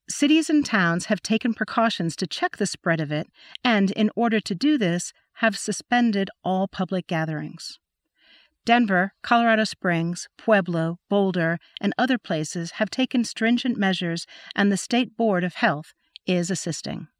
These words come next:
All classwork at the State University, Colorado College,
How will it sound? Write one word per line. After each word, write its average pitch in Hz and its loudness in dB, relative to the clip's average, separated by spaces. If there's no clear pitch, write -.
All 262 4
classwork 214 0
at 180 -2
the 190 -4
State 226 0
University, 190 -2
Colorado 226 4
College, 175 -2